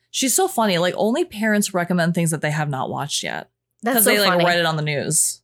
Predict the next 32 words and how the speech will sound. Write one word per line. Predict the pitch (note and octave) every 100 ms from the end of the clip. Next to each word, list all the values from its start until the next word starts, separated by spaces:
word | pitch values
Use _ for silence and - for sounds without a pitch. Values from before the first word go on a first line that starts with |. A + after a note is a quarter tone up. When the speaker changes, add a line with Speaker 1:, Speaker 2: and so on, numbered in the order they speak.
| -
Speaker 2:
She's | G#3+
like, | G3
"I |
heard | A3+ A3+
this | G3+
is | A3 F3+
really | - F#3
good. | F#3
You | F#3+
should | F#3 F#3
watch | E3 F3+
it." | A3
Speaker 1:
She's | A3+
like, | G#3
"It | G3+
said | - A#3
on | C#4+ B3+
C | - A3+
B | G#3+
S | G3+
This | G#3 F3+
Morning | G3 F#3 E3+ D3+
that | D3+ F3
this | F3+ F3+
is | E3
good." | D#3 C#3+ F2+ C#3+
Speaker 2:
What's | G#3 A3+
it |
called? | A#3 G3
Fantastic | F#3+ F#3 - F#3+ - F#3+
Fungi? | - F#3 F#3 G3+ G#3+ A#3+
Speaker 1:
Yeah. | F#3+ A#2+ F3